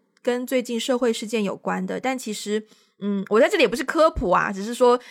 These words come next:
就是稍微做一点功课，就 show off 一下，就告诉大家我们有做功课这样子。<laughs> 就是比如说前-，除-，除了新闻类的消息之外，还有，还会包括说可能你平常你身边的手机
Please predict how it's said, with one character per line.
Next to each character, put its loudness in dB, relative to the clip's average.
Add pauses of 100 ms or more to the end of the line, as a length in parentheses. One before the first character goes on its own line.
(120)
就 -6
是 -6
稍 -4
微 2
做 2
一 6
点 -2
功 0
课， 0
就 -2
show -2
off 4
一 -14
下， -4
就 -4
告 -6
诉 -8
大 -4
家 -4
我 -2
们 -6
有 -8
做 -6
功 -8
课 -8
这 -8
样 -10
子。 -18 (140)
<laughs> -16
就 -6
是 -6 (360)
比 -2
如 6
说 8
前-， 0
除-， -10 (220)
除 4
了 6
新 0
闻 6
类 4
的 4
消 2
息 -6
之 -2
外， 4
还 -2
有， 4
还 -2
会 2
包 2
括 0
说 -2
可 -6
能 -4
你 -4
平 -8
常 -6
你 -6
身 -4
边 -2
的 -2
手 -6
机 -6